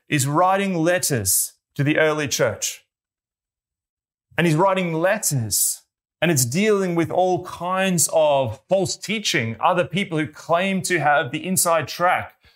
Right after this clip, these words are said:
on really what God is saying. And so Paul's preaching the gospel, but he's also defending the gospel against false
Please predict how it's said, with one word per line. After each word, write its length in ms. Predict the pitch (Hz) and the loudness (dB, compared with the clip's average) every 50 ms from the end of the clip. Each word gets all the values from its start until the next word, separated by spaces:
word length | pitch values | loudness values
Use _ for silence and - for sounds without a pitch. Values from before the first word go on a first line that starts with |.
| _ _ _ | _ _ _
on 280 | - 151 160 160 156 151 | 0 2 2 2 0 0
really 360 | 156 170 190 196 185 165 151 | 2 2 2 2 2 0 0
what 220 | 143 147 156 151 - | 0 0 0 0 0
God 480 | 156 160 160 160 160 160 147 143 - | 0 0 2 2 0 0 -2 -4 -4
is 240 | 147 156 151 135 - | -4 -2 0 0 -2
saying. 600 | - - - - 156 151 151 143 117 107 104 - _ _ _ _ _ _ _ _ | 0 -2 -2 0 0 0 0 0 -2 -4 -6 -12 _ _ _ _ _ _ _ _
And 140 | - 175 - | 0 2 2
so 80 | 190 | 0
Paul's 360 | 185 185 - 190 202 180 - - | 0 0 0 0 2 2 0 -2
preaching 560 | - - - 214 247 254 - - 208 175 156 | -4 -4 -2 -2 -2 0 -2 -2 -2 -2 -2
the 100 | 151 139 | -2 0
gospel, 640 | 123 165 202 233 190 - - - 135 117 113 104 98 - - _ _ _ | 2 2 2 2 0 -2 -2 -2 -2 -2 -2 -4 -8 -12 -20 _ _ _
but 100 | 156 160 | 0 2
he's 140 | 175 147 143 | 2 2 2
also 320 | 196 220 202 - 190 170 | 2 2 2 0 0 -2
defending 760 | 139 139 156 - - - - 185 190 214 214 202 202 196 190 | -2 -2 -4 -4 -6 -8 -6 -4 -2 -2 -2 -2 -2 -2 -2
the 80 | 170 160 | -2 -2
gospel 520 | 123 160 160 185 175 - - - 151 - | 0 0 0 0 0 -2 -2 -4 -4 -4
against 420 | - 135 - 156 147 143 - - _ | -4 -2 -4 -4 -2 -4 -6 -2 _
false 480 | 175 170 175 175 - - - - - | 2 2 2 2 0 -2 -2 -6 -10